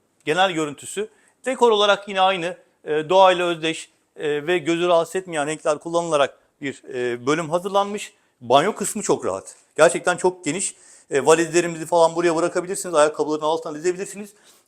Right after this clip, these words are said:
Dolayısıyla ortalığın kalabalıklığı da geçmiş olur. E, baktığımız zaman yine, e, banyo konsepti de, buklet malzemeleri de,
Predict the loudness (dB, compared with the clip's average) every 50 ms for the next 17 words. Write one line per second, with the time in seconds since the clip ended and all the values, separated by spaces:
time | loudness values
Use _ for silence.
0 | 2 4 4 4 4 2 2 2 2 2 0 0 -2 -4 -2 -2 2 2 4 2
1 | 2 -2 -2 -8 -8 -6 -6 -6 -8 -8 -16 -8 -8 -6 -6 -8 -10 -12 _ _
2 | _ _ _ _ _ -2 0 0 6 8 8 8 8 4 -2 -2 -2 -2 0 2
3 | 2 2 0 0 -2 -2 0 0 -2 -2 -4 -10 _ _ _ _ -6 -2 -2 -2
4 | 6 8 8 8 8 4 0 -2 -2 0 -2 -2 -2 -2 -6 -6 -6 -6 -10 -2
5 | 0 0 -2 -2 -6 -18 _ _ -12 -12 -8 -6 -6 -6 -2 0 0 0 0 0
6 | -6 -8 -6 -8 -8 -6 -8 -8 -8 -10